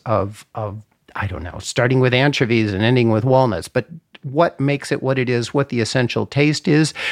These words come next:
And it's not necessarily a single thing, just like the best, well, certainly in wine, the best is not just one thing. So it's all about, uh, getting to the essence of it. And then there's, like, some practical, well, I hope the whole thing is practical how to, but there's practical how to, you know, if it's something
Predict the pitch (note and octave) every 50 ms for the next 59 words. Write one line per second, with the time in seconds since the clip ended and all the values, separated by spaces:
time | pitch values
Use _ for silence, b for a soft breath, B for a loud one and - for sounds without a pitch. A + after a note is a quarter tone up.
0 | B B E3+ D#3+ C#3 - - D#3+ D#3+ E3 D#3 - - C#3 - - B2 A#2 G#2+ A2
1 | G#2+ G2+ - - - - C3 A#2 A#2 A#2 - - A#2 F2+ F2 F#2+ - - - F#2+
2 | F2 - F#2+ F2 G2+ G2 F#2+ - - - - - C#2+ D2+ - - - A#2 - -
3 | A2 A2 G#2+ A2+ A2+ A2 G#2 G2 G#2 G#2 C3 B2+ - - - A2 G#2 A2 G#2+ A2+
4 | - G#2 F2+ - - - G#2 F#2+ G2+ F#2+ - - A#2 G#2 F2 - G#2+ _ _ _
5 | _ _ _ _ _ - _ _ _ _ _ _ _ _ B B B B B B
6 | B B - - C3 A#2+ B2 A#2+ - - - - B2 B2+ C#3 D3+ D3+ C#3 G#2+ A2
7 | A#2+ A#2+ A#2 A2 - - _ _ _ - - G#2+ G2+ C#2+ - - - _ _ _
8 | _ _ _ - - _ _ _ _ _ - - C3+ B2+ D#3+ D#3+ C#3+ - E3+ C#3
9 | C3 A2+ A2 A2 - A2+ A2 - B2+ A#2 A2 A#2 A2 - - B2 A#2+ B2+ C3+ C#3+
10 | D3 C#3+ D3 C#3+ C3 - C3+ C3 - - A#2 - C#3+ C#3+ C#3 - - - B2+ A#2
11 | A#2 A#2 _ _ _ _ _ _ _ _ _ _ _ _ _ - A2+ G2+ G2 G#2+
12 | G#2 B2+ B2 - A#2 A#2 A#2+ - - G#2+ F#2 D#2+ - - G#2 F2 - - - D#2+
13 | D#2 G2+ G2+ F#2 - G2+ - - A2 - - C#3 B2+ A2+ - - G#2 G#2+ - A#2
14 | G2+ F#2 - - A#2+ F#2 F2 G2 E2+ - - A#2+ G#2 - - C#3+ B2+ - C3 A2
15 | G#2 -